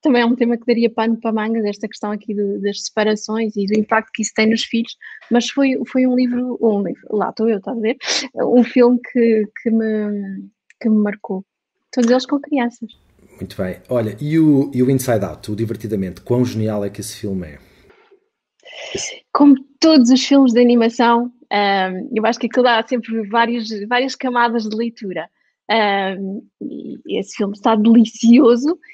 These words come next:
Speaker 1: é um, é um filme que eu recomendo sempre aos meus pacientes de qualquer idade para ver,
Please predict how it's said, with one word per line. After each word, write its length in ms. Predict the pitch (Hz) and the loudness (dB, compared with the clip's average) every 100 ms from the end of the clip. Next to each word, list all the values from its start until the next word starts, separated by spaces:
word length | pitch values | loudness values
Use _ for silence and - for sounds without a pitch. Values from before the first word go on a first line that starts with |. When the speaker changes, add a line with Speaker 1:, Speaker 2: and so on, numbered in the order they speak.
| _ | _
Speaker 1:
é 100 | 214 | -2
um, 280 | 226 233 - | 0 0 -2
é 80 | 208 | -2
um 120 | 214 | -2
filme 260 | 214 240 233 | -2 -2 0
que 100 | 240 | 0
eu 60 | |
recomendo 540 | 220 - - 240 247 233 | 0 -2 -2 0 0 -2
sempre 280 | - 220 220 | -2 0 0
aos 120 | 196 | 0
meus 180 | 226 220 | -2 -2
pacientes 580 | 233 220 - 220 202 - | -6 -6 -2 -2 -2 -6
de 80 | - | 0
qualquer 420 | 226 233 254 247 | 0 2 2 2
idade 420 | 233 233 208 180 _ - | 2 2 0 -2 _ -10
para 160 | 202 | -6
ver, 420 | 220 190 196 208 | -6 -6 -6 -6